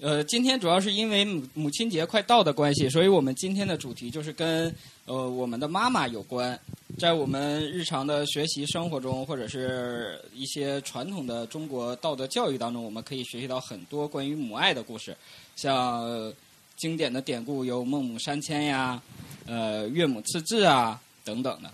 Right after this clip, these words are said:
但是最真实、最伟大的母爱，肯定还是来自于你自己的妈妈对于你的关-，关怀和关爱。所以，呃，今天我们就是来聊一下各位在生活当中和自己妈妈的一些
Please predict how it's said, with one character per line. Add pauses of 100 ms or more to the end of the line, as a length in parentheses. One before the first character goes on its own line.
但
是
最
真
实、
最
伟
大
的
母
爱，
肯
定
还
是
来
自
于
你
自
己
的
妈
妈
对
于
你
的
关-， (140)
关
怀
和
关
爱。 (400)
所
以， (280)
呃，
今
天
我
们
就
是
来
聊
一
下
各
位
在
生
活
当
中
和
自
己
妈
妈
的
一
些